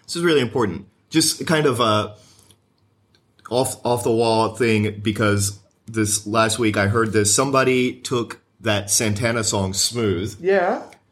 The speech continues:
Speaker 1: uh, and transposed it where it was all in whole tones. And the
Speaker 2: Oh,
Speaker 1: whole tone
Speaker 2: yeah, yeah,
Speaker 1: scale,
Speaker 2: yeah, yeah, yeah.
Speaker 1: for
Speaker 2: Yeah,
Speaker 1: those
Speaker 2: yeah,
Speaker 1: of
Speaker 2: yeah,
Speaker 1: you
Speaker 2: yeah.
Speaker 1: who are not music nerds, the whole tone scale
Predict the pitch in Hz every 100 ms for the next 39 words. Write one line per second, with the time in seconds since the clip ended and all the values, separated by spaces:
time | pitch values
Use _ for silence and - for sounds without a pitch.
0 | _ _ 104 101 98 98 95 - - _
1 | _ _ _ _ _ _ _ _ _ -
2 | 117 110 110 110 - - - 139 131 120
3 | - 156 165 139 117 113 - _ _ _
4 | _ _ _ _ 113 117 110 107 107 -
5 | - 117 110 107 - - _ _ _ _
6 | _ - 127 135 127 110 107 117 113 110
7 | 104 95 78 69 107 113 165 170 170 180
8 | 156 147 - 175 127 101 98 143 139 -
9 | - - 139 117 131 127 113 127 120 117
10 | 113 113 113 107 117 110 104 92 90 107
11 | 104 160 160 143 135 143 123 117 113